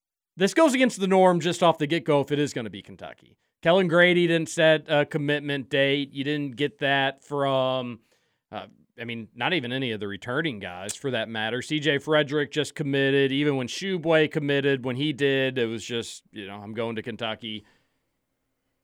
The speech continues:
We haven't had the set commitment date,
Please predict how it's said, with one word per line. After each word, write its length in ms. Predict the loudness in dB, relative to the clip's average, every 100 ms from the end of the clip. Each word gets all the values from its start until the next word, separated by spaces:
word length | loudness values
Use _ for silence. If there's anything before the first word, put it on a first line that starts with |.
| -6
We 140 | 4
haven't 220 | 6 8 8
had 300 | 8 8 8
the 300 | 6 6 2 _ -10
set 360 | 2 2 2
commitment 520 | 0 0 0 -2 -12 -10
date, 280 | -10 -10